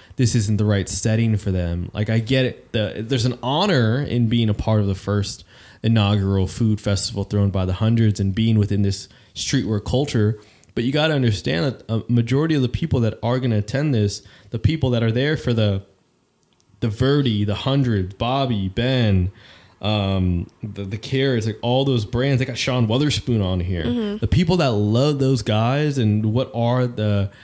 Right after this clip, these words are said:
Speaker 1: the, uh, the marquee players within this, they want exclusive merch. They want whatever, they, they are, they don't give a shit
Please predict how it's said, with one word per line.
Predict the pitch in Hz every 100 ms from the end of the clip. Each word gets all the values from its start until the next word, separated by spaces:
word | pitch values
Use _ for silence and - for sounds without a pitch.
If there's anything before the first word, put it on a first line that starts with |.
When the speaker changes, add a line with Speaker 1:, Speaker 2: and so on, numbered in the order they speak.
| - - - -
Speaker 1:
the, | 107 98 98
uh, | 87 80 - -
the | 117
marquee | 110 120 139 139 - 143 139
players | 127 127 127 139 147 123
within | 123 - 127 143
this, | 175 185 - - - _ _ _ _ _ _ _ _ - -
they | 123
want | 117 113 104
exclusive | - - 110 101 101
merch. | 92 90 76 - - - - - - _
They | 113
want | 117 117 117 -
whatever, | 113 113 120
they, | 120 127
they | 127 131 135 151
are, | 175
they | 143 185
don't | 196 - -
give | 156 170
a |
shit | - - 123 110